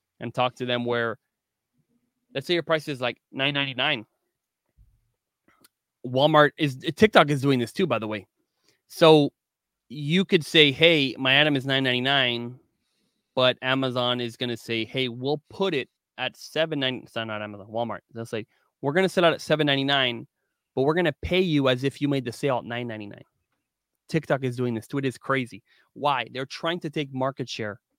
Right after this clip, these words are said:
primarily from Amazon. So TikTok, you'll have a product, it's thirty dollars. You say, "We're gonna sell it to our TikTok people at fifteen, and we're gonna pay you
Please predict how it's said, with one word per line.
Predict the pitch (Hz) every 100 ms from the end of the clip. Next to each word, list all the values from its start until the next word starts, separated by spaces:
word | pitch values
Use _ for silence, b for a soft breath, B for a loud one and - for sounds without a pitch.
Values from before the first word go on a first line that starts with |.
| -
primarily | 285 359 147
from | 127 120
Amazon. | - 156 135 107 98 _ _ _ _
So | - 147
TikTok, | - 214 - 160 -
you'll | 156
have | 196
a | 160
product, | - 170 196 135 123 _ _ _ _
it's | - 135 -
thirty | 165 185
dollars. | 156 113 123 - - _ _ _ _ _ _ _ -
You | 135
say, | - 147
"We're | 139 180
gonna | 220
sell | 170 185
it | 175
to |
our | 151
TikTok | 165 175 156
people | 165 143
at |
fifteen, | - 160 - 196 170 -
and | 143
we're | 139
gonna | 175 196 170 -
pay | - 190
you | 196 175 151 131